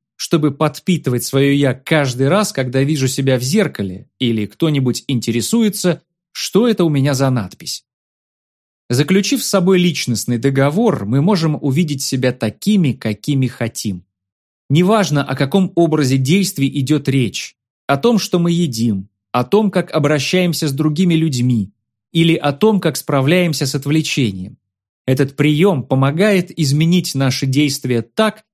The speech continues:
чтобы они соответствовали нашим ценностям. Мы склонны считать своё «я» раз и навсегда сложившимся, но на самом деле наше представление о себе — это всего лишь мыслительная привычка, а привычки, как мы уже знаем,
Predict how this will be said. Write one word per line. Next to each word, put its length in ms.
чтобы 340
они 200
соответствовали 840
нашим 360
ценностям. 720
Мы 140
склонны 480
считать 440
своё 320
«я» 420
раз 340
и 100
навсегда 460
сложившимся, 920
но 300
на 120
самом 440
деле 480
наше 420
представление 840
о 160
себе — 540
это 200
всего 360
лишь 220
мыслительная 760
привычка, 720
а 180
привычки, 520
как 180
мы 120
уже 180
знаем, 500